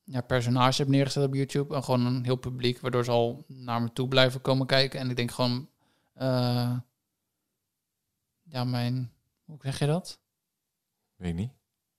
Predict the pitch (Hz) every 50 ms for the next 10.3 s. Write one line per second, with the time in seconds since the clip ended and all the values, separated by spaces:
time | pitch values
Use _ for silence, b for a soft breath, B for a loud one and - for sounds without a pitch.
0 | _ _ _ _ - 127 123 123 123 - 165 175 170 151 139 117 - 143 143 -
1 | - - 226 233 214 - 220 208 190 202 214 196 170 180 175 185 208 220 214 175
2 | 139 127 127 - - 101 98 87 87 107 147 196 208 208 160 123 110 101 101 -
3 | - 110 113 107 - 107 - - 110 107 95 101 98 107 123 135 113 107 101 98
4 | 101 104 110 113 117 113 110 110 110 107 120 117 107 - 107 107 117 123 117 -
5 | - 127 131 131 139 131 - - - 139 135 131 131 127 131 131 - _ _ _
6 | _ - - 127 127 127 127 127 127 127 127 127 127 127 123 123 123 123 135 147
7 | 190 269 - _ _ _ _ _ _ - 131 123 123 - - - 135 135 - -
8 | _ - 147 - - - - 139 131 127 127 120 - - 131 135 131 131 131 131
9 | 135 127 123 123 123 123 127 139 147 156 147 151 143 135 - 151 147 147 151 147
10 | - 156 185 - -